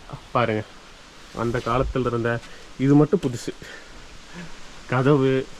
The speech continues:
எல்லாமே பழைய கதவு, அந்த படிக்கட்டு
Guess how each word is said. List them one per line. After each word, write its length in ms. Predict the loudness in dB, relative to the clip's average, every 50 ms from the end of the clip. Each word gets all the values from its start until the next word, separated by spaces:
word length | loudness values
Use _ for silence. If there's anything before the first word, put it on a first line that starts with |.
| -16 -16 -18 -8 -4
எல்லாமே 460 | -2 2 2 4 4 4 4 2 2 2 0
பழைய 300 | -4 -2 0 0 0 -2
கதவு, 540 | 0 -2 0 0 2 0 2 0 0 -2 -4 -10 -16 -18 -18 -14 -8 -4
அந்த 160 | -2 -2 -2 0
படிக்கட்டு 640 | 2 2 2 2 2 0 -2 0 0 -2 -2 -2